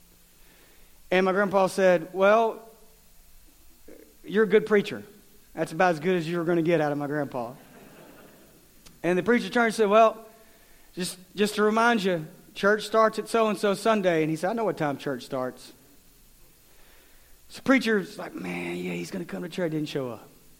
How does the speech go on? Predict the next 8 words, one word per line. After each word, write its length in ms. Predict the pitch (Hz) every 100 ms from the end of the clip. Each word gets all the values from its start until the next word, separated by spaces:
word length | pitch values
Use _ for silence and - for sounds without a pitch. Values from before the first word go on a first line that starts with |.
| _ - - _ - - _
So 140 | - 156
that 120 | 185
Monday, 560 | 247 277 220 196 190 190 - - - _ _ _ _ _ _
deeper, 440 | 147 175 - 123 - - _ _ - _ _
preacher 240 | 190 190
shows 280 | 151 180 165
up 120 | 175
again. 380 | 156 180 147